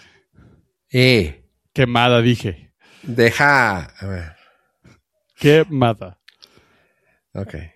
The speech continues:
Speaker 2: <laughs> Porque luego, ay, nomás porque estás viendo el box se te queman, güey, pues no, no mames.
Speaker 1: No, no, sí, o sea, quemada adrede, dices tú.
Speaker 2: Sí, sí, sí.
Speaker 1: Oye, la vez pasada sí hablamos de Is This Thing On, ¿verdad?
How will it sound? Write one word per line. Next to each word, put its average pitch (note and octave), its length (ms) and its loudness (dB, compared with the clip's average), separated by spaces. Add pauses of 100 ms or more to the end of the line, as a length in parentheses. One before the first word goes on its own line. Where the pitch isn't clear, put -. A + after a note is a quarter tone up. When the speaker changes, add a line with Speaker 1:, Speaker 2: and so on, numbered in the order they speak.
(200)
Speaker 2:
<laughs> E3 680 -2
Porque C3 220 2
luego, C#3 360 2 (520)
ay, - 180 -10
nomás G#2+ 240 -4
porque B2 180 -4
estás G#2+ 180 -6
viendo B2+ 200 -2
el B2+ 60 0
box C3 220 0
se C3+ 80 -4
te A2 80 -6
queman, C#3 260 -4
güey, G3+ 120 -6
pues - 140 -4
no, G#2+ 200 -4
no A2 80 -10
mames. G#2 380 -12 (200)
Speaker 1:
No, B2+ 220 2
no, G#2 120 0
sí, G#2 160 -4
o F#2+ 160 -4
sea, E2 400 -8
quemada B2+ 400 2
adrede, A#2+ 440 0
dices G2+ 260 -6
tú. F#2 140 -8 (260)
Speaker 2:
Sí, C3+ 260 0
sí, A#2+ 160 -10
sí. A#2+ 340 -6 (1400)
Speaker 1:
Oye, F3+ 240 0
la F3+ 100 4
vez F3 140 2
pasada G#3 240 -2
sí G3+ 120 -4
hablamos F#3+ 300 0
de D#3 100 2
Is B2+ 160 -2
This C3 160 -4
Thing E3 220 -4
On, C3+ 180 0
¿verdad? C#3+ 320 -2